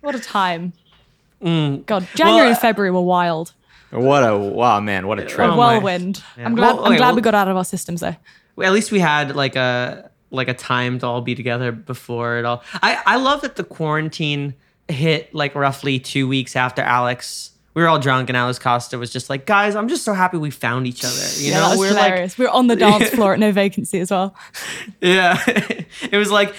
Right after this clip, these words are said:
Speaker 2: it was like, he, he was really, like, in a beautiful way, I think, presencing, like, the fact that we kinda had, like, a group to go
Speaker 1: Yeah,
Speaker 2: out and hang out and,
Speaker 1: absolutely.
Speaker 2: like, enjoy L A together.
Speaker 1: Yeah.
Speaker 2: And then we didn't see anybody for <laughs> four months.
Speaker 1: Oh, it was rough.
Speaker 2: Um,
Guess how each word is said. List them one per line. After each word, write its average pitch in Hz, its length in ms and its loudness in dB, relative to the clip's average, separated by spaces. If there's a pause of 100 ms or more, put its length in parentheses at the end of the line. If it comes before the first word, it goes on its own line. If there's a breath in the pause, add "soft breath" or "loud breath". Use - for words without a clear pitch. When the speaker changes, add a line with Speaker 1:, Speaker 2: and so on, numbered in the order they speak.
(120)
Speaker 2:
it - 40 2
was 220 120 2
like, 220 340 0
he, 226 440 -4
he 220 180 2
was 220 120 2
really, 262 220 0
like, 190 300 -2 (240)
in 202 100 4
a 196 40 4
beautiful 190 340 4
way, 180 200 2
I 156 60 0
think, 135 200 -4
presencing, 147 680 -2
like, 135 160 -2
the 139 60 -6
fact 135 240 -2
that 135 80 -6
we 131 160 -2
kinda 139 260 -4
had, 151 160 0
like, 170 140 -8
a 196 40 -4
group 185 380 -4
to 139 100 -12
go - 120 0
Speaker 1:
Yeah, 170 60 4 (120)
Speaker 2:
out 151 140 0
and 135 100 -6
hang 156 180 0
out 180 200 2
and, - 20 -4
Speaker 1:
absolutely. - 60 -4
Speaker 2:
like, 147 120 -6
enjoy 151 440 -2
L 147 160 0
A 175 120 0
together. 123 560 -2
Speaker 1:
Yeah. 208 160 -4
Speaker 2:
And 147 160 0
then 131 300 -2 (220 soft breath)
we 135 140 0
didn't 151 420 -2
see 156 300 0
anybody 123 580 -4
for 107 360 -12
<laughs> 117 40 -20
four - 560 -8
months. - 520 -8
Speaker 1:
Oh, 170 240 -8
it 208 100 -4
was 202 280 -8 (240 loud breath)
rough. 180 400 -10 (540 loud breath)
Speaker 2:
Um, 143 560 -6